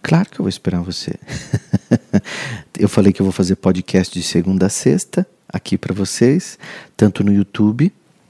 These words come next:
quanto no Spotify. Eu, o, a mesma coisa que eu tô falando agora aqui tem no Spotify.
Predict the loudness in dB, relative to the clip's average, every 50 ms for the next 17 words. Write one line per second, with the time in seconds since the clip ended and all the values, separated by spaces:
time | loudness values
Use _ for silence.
0 | _ _ _ _ _ _ _ _ _ -16 -14 -10 -4 4 4 4 4 4 4 2
1 | 2 2 2 -2 -2 -2 -2 -6 -6 -4 -2 -2 -2 -4 -6 _ -20 -20 -20 -20
2 | _ _ -8 -8 -8 -8 _ 0 0 0 2 2 2 2 2 0 -4 -6 -4 -2
3 | -4 -2 -2 -6 -6 -6 -8 -6 -4 -2 -2 -2 -2 -2 -2 -2 -4 -4 -6 -6
4 | -10 -10 -6 -4 -4 -4 -4 -6 -8 -8 -8 -8 -8 -10 -16 -10 -8 -6 -6 -6
5 | -6 -8